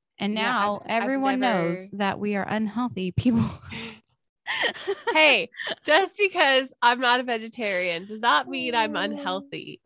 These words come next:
Speaker 2: I
Speaker 1: No,
Speaker 2: mean, I
Speaker 1: I'm
Speaker 2: am
Speaker 1: just
Speaker 2: unhealthy,
Speaker 1: kidding.
Speaker 2: but just because of that
Speaker 1: <laughs>
Speaker 2: does
Speaker 1: I'm
Speaker 2: not
Speaker 1: just
Speaker 2: mean I'm not
Speaker 1: kidding. No. So anyways, I saw this,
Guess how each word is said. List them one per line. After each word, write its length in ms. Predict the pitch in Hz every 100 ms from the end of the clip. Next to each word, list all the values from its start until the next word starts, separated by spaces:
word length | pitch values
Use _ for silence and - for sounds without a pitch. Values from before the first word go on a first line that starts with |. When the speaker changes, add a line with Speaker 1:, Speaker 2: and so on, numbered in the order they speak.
| 202
Speaker 2:
I 100 | 220
Speaker 1:
No, 20 |
Speaker 2:
mean, 220 | 202 247
I 120 | 226
Speaker 1:
I'm 240 | 220 240 320
Speaker 2:
am 80 | 302
Speaker 1:
just 240 | 330 254
Speaker 2:
unhealthy, 400 | 294 311 208 196
Speaker 1:
kidding. 0 |
Speaker 2:
but 280 | - 208 -
just 280 | 269 359 -
because 340 | 440 294 269
of 160 | 226 233
that 420 | 254 240 185 - 240
Speaker 1:
<laughs> 60 |
Speaker 2:
does 240 | - 285 233
Speaker 1:
I'm 160 | 233
Speaker 2:
not 100 | 220
Speaker 1:
just 140 | 262 269
Speaker 2:
mean 20 |
I'm 140 | 359 403
not 140 | 330
Speaker 1:
kidding. 200 | 262 214 - - 302 247 -
No. 320 | 262 269 220 -
So 400 | - 339 302 - _ -
anyways, 480 | 320 359 311 311 220 -
I 120 | 277
saw 280 | - 277 269
this, 240 | 320